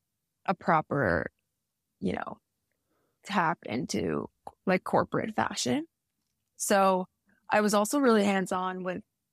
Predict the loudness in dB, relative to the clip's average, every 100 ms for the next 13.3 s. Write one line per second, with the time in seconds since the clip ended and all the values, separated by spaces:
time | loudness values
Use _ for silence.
0 | _ _ 2 2 0 -4 0 0 2 0
1 | 0 -2 -2 -4 -6 -10 _ _ _ _
2 | 0 2 2 0 0 0 2 2 2 2
3 | 2 0 -4 _ -2 -2 -4 0 2 2
4 | 2 0 0 -2 -4 -6 -10 _ -4 -2
5 | -2 0 2 2 0 -2 -6 -4 -4 -2
6 | 0 -2 -2 -6 0 2 4 2 0 -2
7 | -2 0 2 4 4 0 _ _ _ _
8 | 0 2 0 0 2 4 4 2 2 2
9 | 2 4 2 -2 -2 -2 0 -2 2 0
10 | 0 -2 0 2 0 0 0 -2 -10 0
11 | 2 2 0 2 2 2 0 -4 -10 -6
12 | -4 -4 -8 -8 -6 -6 0 0 0 0
13 | 0 -2